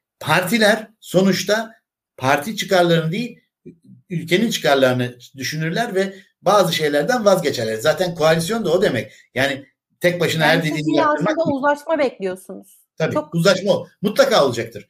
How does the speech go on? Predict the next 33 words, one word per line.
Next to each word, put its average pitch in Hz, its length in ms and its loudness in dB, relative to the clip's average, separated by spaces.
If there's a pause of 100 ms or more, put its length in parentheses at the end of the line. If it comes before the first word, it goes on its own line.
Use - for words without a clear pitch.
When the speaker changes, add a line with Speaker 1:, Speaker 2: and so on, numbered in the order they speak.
(260)
Speaker 1:
Yani 143 240 -4
bunun 170 280 -6
başka 151 260 -4
çaresi 175 400 0
yok. 190 280 -4 (140)
Yani 247 340 -4
Speaker 2:
Yani 311 240 -2
Speaker 1:
bir 240 80 2
Speaker 2:
peki 311 140 -4
ben 330 80 2
Speaker 1:
seçimden 320 260 0
Speaker 2:
özellikle 302 260 0
şunu, 320 500 -6
hı 285 60 0
hı, 294 320 -2
özellikle 294 280 4
şunu 311 300 0
bir, 254 200 -2
e, 214 640 2
şunu 277 180 -4
konuşmak 233 420 -4
istiyorum. 196 520 -4 (100)
Yani 208 320 -2
eğer 247 320 0
biz 240 180 -10
şimdi, 262 180 -6
e, 208 480 -6
Merkel 240 400 0
döneminden 254 420 -2
sonra 277 260 -4
farklı 240 340 -2
bir 233 60 -2
hükümet, 190 480 -8